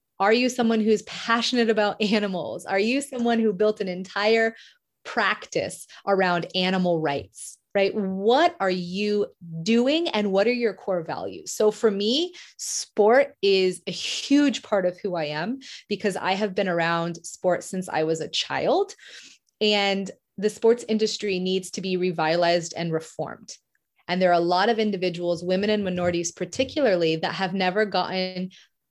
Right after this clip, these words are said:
a fair share of anything. They have not gotten the opportunities that their male and non-minority counterparts have gotten.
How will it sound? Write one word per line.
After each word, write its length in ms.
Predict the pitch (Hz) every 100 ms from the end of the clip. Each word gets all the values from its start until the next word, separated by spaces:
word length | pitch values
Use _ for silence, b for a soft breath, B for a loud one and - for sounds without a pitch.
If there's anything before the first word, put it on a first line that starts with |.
| _ -
a 80 | 190
fair 640 | - - 208 208 208 208 _
share 540 | - - 190 165 151
of 120 | 165 156
anything. 480 | 170 160 160 113
They 100 | 147
have 180 | 180 170
not 340 | 180 180 - -
gotten 440 | 175 - 156 151 _
the 180 | 165 196
opportunities 840 | 165 165 175 - 196 180 165 156
that 240 | 165 165 160
their 280 | 170 165 165 -
male 400 | 180 185 180 170
and 160 | 175 175
non-minority 600 | 170 180 175 170 160 143
counterparts 680 | - 170 175 160 160 -
have 140 | 160 165
gotten. 420 | 180 175 -